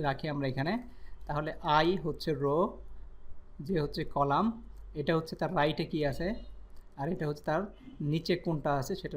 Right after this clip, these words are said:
রাখতে হবে। আর ভ্যালু হচ্ছে এআইজে এর যে ভ্যালু ছিল সেই ভ্যালুটাকে রাখতে হবে। তো গ্রাফিক্যালি রিপ্রেজেন্ট করতে ফোর ফোর, ফোর ফোর মানে চতুর্থ কলাম, চতুর্থ রোর যে ভ্যালুটা আছে সেটা,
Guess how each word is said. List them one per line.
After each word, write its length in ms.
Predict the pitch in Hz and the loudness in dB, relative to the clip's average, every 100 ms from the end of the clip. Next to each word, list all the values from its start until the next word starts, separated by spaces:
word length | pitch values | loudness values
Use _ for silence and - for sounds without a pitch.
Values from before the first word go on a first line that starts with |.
| 135 | -2
রাখতে 180 | 131 131 | -2 -2
হবে। 120 | 147 196 | 0 2
আর 60 | 139 131 | 2 2
ভ্যালু 180 | 151 160 | 2 0
হচ্ছে 160 | 151 - 165 | -2 -2 2
এআইজে 360 | 156 147 143 | 4 4 2
এর 60 | 147 | -2
যে 60 | 139 131 | 0 0
ভ্যালু 160 | 139 139 | -2 -2
ছিল 100 | 185 185 | -6 -4
সেই 120 | 156 | -2
ভ্যালুটাকে 400 | 127 131 139 135 220 - - - - 143 | 0 -2 -2 -2 -4 -4 -16 -18 -6 -2
রাখতে 220 | 127 - 117 | -2 -2 -4
হবে। 160 | 117 123 - - - | -4 -6 -10 -10 -8
তো 60 | 151 139 | -4 6
গ্রাফিক্যালি 420 | 165 208 214 214 202 | 8 8 8 8 8
রিপ্রেজেন্ট 300 | 202 190 180 | 8 6 6
করতে 180 | 185 185 - | 4 2 0
ফোর 260 | 190 196 220 226 - | 8 10 10 6 -6
ফোর, 240 | - 156 120 127 - - - - | 4 4 4 -2 -12 -14 -12 -2
ফোর 200 | 180 190 196 | 6 6 6
ফোর 140 | 196 196 | 6 8
মানে 180 | 185 180 233 247 - - - | 6 6 4 0 -6 -14 -2
চতুর্থ 340 | 190 185 190 214 196 | 0 0 0 2 4
কলাম, 240 | 185 175 190 185 | 6 8 8 6
চতুর্থ 300 | 175 175 175 170 | 2 0 0 2
রোর 140 | 156 170 156 | 4 2 2
যে 40 | 139 | 0
ভ্যালুটা 260 | 143 135 135 | 0 0 0
আছে 120 | 127 156 | -2 -4
সেটা, 240 | 143 147 | -2 0